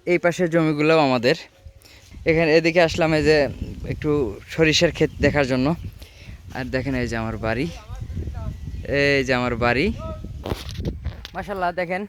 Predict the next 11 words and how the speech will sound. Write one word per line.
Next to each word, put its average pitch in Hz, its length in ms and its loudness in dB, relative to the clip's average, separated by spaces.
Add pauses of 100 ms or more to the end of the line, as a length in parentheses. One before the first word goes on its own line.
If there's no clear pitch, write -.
(320)
কত - 420 -10
সুন্দর 208 580 -4
একটা, 156 380 -4
আহ, 131 360 -6
মানে, 135 260 -8 (1800)
সরিষার 165 340 -4
ক্ষেত। 170 180 -6 (1000)
মাশাআল্লাহ, 131 680 -4 (280)
দেখতে - 240 -18
অনেক 156 240 -10
সুন্দর। 131 340 -12